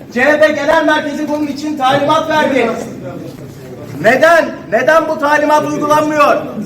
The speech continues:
Hukuki olarak yanınızda olacağız dedi. Maddi olarak yanınızda olacağız dendi. Partiye mi güvenilmiyor? Neden yanında olunmuyor? Neden iptal edilmiyor bu ölüm projesi?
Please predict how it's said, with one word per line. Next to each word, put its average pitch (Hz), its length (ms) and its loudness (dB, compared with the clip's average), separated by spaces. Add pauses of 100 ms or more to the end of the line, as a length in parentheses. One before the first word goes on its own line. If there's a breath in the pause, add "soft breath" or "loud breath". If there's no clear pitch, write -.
Hukuki 302 480 0
olarak 320 380 4
yanınızda 294 500 2
olacağız 302 400 2
dedi. 269 380 -2 (800)
Maddi 277 380 4
olarak 302 420 2
yanınızda 294 420 2
olacağız 302 500 4
dendi. 294 520 2 (640)
Partiye 277 440 4
mi 330 140 0
güvenilmiyor? 302 720 2 (960)
Neden 330 340 6
yanında 311 440 4
olunmuyor? 277 500 2
Neden 302 260 2
iptal 311 360 2
edilmiyor 294 580 2
bu 311 140 4
ölüm 302 300 2
projesi? 277 680 -2